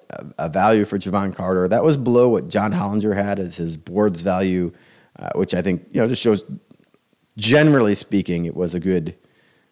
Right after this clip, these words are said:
a good deal and things worked out well, um, in that, that sense. So I think this is very solid signing for the Bulls.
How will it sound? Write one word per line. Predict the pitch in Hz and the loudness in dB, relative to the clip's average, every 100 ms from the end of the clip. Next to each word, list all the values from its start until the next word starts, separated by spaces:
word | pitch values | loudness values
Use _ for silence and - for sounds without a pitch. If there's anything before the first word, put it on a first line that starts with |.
| _ | _
a | 85 | 0
good | 104 85 | 0 2
deal | 82 90 87 98 - | 2 2 2 0 -6
and | 90 90 | -6 -2
things | 90 85 - | 0 -2 -2
worked | 92 87 | -4 -2
out | 90 82 | -2 0
well, | 90 82 82 - _ - _ - | 0 0 -2 -8 _ -20 _ -8
um, | 85 82 76 - | -4 -2 -2 -4
in | - 98 | -2 0
that, | 92 - | 0 -4
that | 85 90 - | -4 -4 -2
sense. | 85 85 - _ | -4 -4 -6 _
So | - - 92 85 | -4 0 2 0
I | 113 | -2
think | 117 151 135 | 0 0 2
this | 143 139 | 0 0
is | 127 113 - _ | -2 -2 -8 _
very | - 113 117 110 | -2 4 4 4
solid | 107 101 107 95 | -2 -4 -4 -4
signing | 101 104 98 | -2 -2 0
for | 113 | -2
the | |
Bulls. | 98 107 104 95 | 2 4 4 0